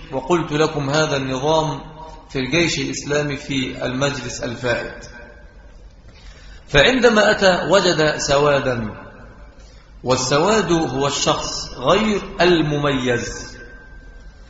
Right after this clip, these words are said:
فكل شخص غير مميز يسمى سوادا، ولذلك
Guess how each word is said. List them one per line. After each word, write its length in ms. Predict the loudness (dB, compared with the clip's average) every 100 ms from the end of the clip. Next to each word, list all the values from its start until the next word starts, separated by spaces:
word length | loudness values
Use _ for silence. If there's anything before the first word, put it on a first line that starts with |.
| -20 0
فكل 560 | 0 4 6 6 4
شخص 360 | 4 2 0 -2
غير 480 | 0 2 0 0 -2 0
مميز 640 | 2 4 4 2 0 0
يسمى 500 | -2 0 2 2 0
سوادا، 760 | 0 0 2 0 -2 -4 -8 -12 -14 -16 -16 -16 -16 -16 -16 -16 -18 -16 -16 -2
ولذلك 680 | 4 4 4 6 4 4